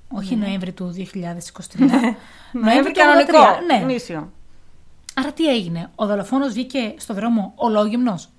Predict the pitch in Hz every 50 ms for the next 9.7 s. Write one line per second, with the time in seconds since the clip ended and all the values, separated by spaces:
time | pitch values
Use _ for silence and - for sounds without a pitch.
0 | _ _ _ _ _ _ _ _ _ _ _ _ _ _ _ _ _ _ 247 226
1 | 233 247 240 226 202 180 170 170 _ - 233 220 254 254 269 262 - 285 - -
2 | - 254 226 214 - _ _ _ _ _ _ 254 240 - 254 233 254 247 254 226
3 | 247 - - - - - - 226 226 233 240 247 233 240 214 - - 233 - 226
4 | - - 240 - 247 254 262 285 208 175 160 - _ - 185 175 165 175 233 254
5 | 269 320 302 185 - - 214 208 196 - 240 233 - 269 269 277 285 277 294 277
6 | 277 - - 262 254 254 247 240 247 262 285 - - 254 269 262 262 254 269 285
7 | 277 285 294 294 302 277 240 185 269 269 277 - _ _ _ _ _ _ - 269
8 | 233 269 254 233 175 165 170 - - - _ - - 220 190 240 247 247 - -
9 | - - - 226 233 226 - - - 214 202 196 185 180